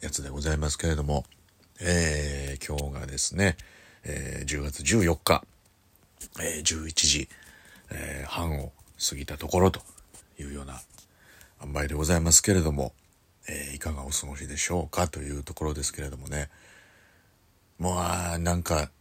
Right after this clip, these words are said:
ね、天気の話になりますけど、本当に雨が続いてますね、もう。なんでしょうね、この時期の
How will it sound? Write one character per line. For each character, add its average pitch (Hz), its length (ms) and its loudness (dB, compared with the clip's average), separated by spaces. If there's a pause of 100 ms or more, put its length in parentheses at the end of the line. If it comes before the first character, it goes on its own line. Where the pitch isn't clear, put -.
(800)
ね、 87 120 0
天 80 220 -2
気 78 100 -4
の 73 80 -2
話 76 500 -2 (640)
に 73 160 -10
な 76 120 -6
り 76 120 -4
ま 90 160 2
す - 80 4
け 80 160 4
ど、 69 220 -4
本 80 280 -2 (100)
当 95 120 0
に 87 260 2 (840)
雨 85 300 -2
が 76 440 2 (120)
続 78 240 4
い 76 80 0
て 78 80 -4
ま 78 100 0
す - 140 2
ね、 85 320 4
も 76 560 0 (1700)
う。 - 20 -14
な - 140 -12
ん 82 80 -6
で 104 100 0
し 85 100 2
ょ 73 80 -2
う 73 40 -4
ね、 82 220 2
こ - 140 -6
の 76 100 -2
時 76 160 -4
期 76 140 -8
の 73 180 -8